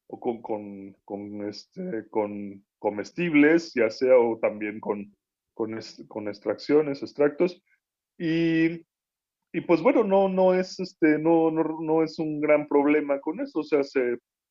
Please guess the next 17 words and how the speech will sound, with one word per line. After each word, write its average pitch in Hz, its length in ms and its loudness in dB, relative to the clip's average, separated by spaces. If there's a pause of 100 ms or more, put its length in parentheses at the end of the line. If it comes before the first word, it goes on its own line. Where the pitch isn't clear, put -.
(420)
también 120 340 -4
hay 123 120 -2
varios 123 400 0
ahí, 113 400 -2 (680)
eh, 110 520 -6 (320)
artículos 147 840 0
de, 117 260 0
de 113 120 -2
la 113 160 2
dosis 143 340 -4
que 151 120 -4
he 147 40 -2
visto 151 340 -4
y 135 60 0
varias 139 300 2
personas 135 520 -4
que, 117 200 -4